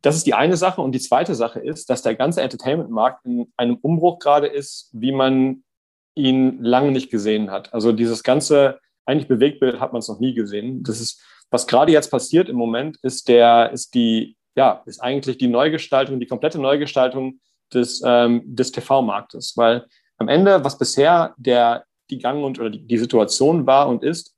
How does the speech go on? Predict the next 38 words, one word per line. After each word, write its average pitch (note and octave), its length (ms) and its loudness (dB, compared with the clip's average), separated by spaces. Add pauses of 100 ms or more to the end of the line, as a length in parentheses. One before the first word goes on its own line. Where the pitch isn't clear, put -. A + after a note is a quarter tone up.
(500)
dass, A#2+ 320 0
äh, A2+ 280 0
Leute C3+ 320 2
sich B2+ 140 -4
um B2 60 -4
zwanzig C3+ 340 -4
Uhr A2+ 60 -2
fünfzehn, C#3 680 -4
äh, A2+ 340 -2
vorm A2 260 -8
Fernseher D3 300 -2
versammeln, C3+ 500 0
die A#2 60 -6
Familie C3+ 480 -2
oder G#2+ 200 -8
Freunde, C#3+ 500 -6 (400)
zusammen A#2 300 0
den A2+ 100 0
Tatort A2 320 -2
zum - 140 -12
Beispiel - 260 -6
schauen. - 220 -8
Das A2 160 -4
heißt, C#3+ 180 0
man A#2 140 -2
ist C#3 280 -4 (280)
an A#2+ 160 4
einen, A2+ 340 2
an G#2+ 160 -4
einen G#2+ 80 -6
Zeitplan D#3+ 580 0
gebunden, C#3+ 580 -2
der A2 400 0
extern C#3 520 -6
von A#2+ 220 -6
Sendern A#2 300 -2
vorgegeben A2 600 -6
wird. - 220 -14